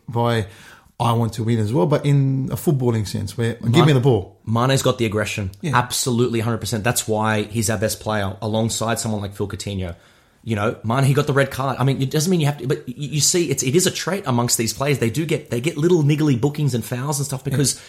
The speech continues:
Speaker 2: they're, they're constantly playing on the edge, and you have to be on the edge to be at your best.
Speaker 1: And in terms of sacrifice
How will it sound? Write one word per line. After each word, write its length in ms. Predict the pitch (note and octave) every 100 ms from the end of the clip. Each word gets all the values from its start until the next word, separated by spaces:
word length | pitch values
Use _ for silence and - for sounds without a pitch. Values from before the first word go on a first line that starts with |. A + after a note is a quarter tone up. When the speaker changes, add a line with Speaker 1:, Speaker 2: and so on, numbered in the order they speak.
| - -
Speaker 2:
they're, 180 | C#3+ -
they're 180 | C#3
constantly 600 | - - D#3 D#3 - C#3 C3
playing 300 | C3+ C#3 B2+
on 80 |
the 120 | A#2+ -
edge, 320 | B2+ A2+ -
and 100 | G#2+
you 60 | G#2
have 100 | B2+
to 40 | C3
be 100 | C3+
on 160 | A#2+
the 160 | A#2 G#2+
edge 260 | A#2 G2+
to 60 | -
be 120 | G#2
at 40 | G#2
your 120 | F#2+
best. 320 | G2+ - -
Speaker 1:
And 100 | D#3+
in 60 | D#3
terms 160 | G3+
of 80 | B2+
sacrifice 920 | - F#3+ F3+ E3 - A2+ G#2+ A#2+